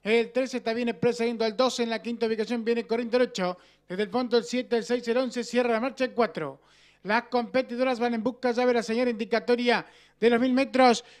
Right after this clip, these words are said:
con lucha a la vanguardia, cabeza a cabeza, abierta el quince, por dentro el tres,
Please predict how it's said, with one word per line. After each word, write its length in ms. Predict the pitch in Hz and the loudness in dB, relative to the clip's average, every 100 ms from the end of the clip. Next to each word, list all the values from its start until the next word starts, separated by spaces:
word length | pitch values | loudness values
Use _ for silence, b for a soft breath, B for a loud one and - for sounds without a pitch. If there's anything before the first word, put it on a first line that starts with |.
| - | -2
con 240 | 226 240 | 2 2
lucha 260 | 262 - 254 | 2 2 2
a 40 | |
la 80 | 254 | 2
vanguardia, 440 | 254 220 185 196 | 0 0 -2 -2
cabeza 360 | 202 220 254 254 | -2 0 0 -2
a 40 | |
cabeza, 340 | 240 240 254 247 | 2 2 4 2
abierta 280 | 247 240 240 | 0 0 -2
el 120 | 233 | 0
quince, 320 | 262 247 233 | -2 0 0
por 180 | 190 233 | 2 0
dentro 200 | 240 240 | 2 0
el 60 | |
tres, 320 | 240 254 247 | 2 2 0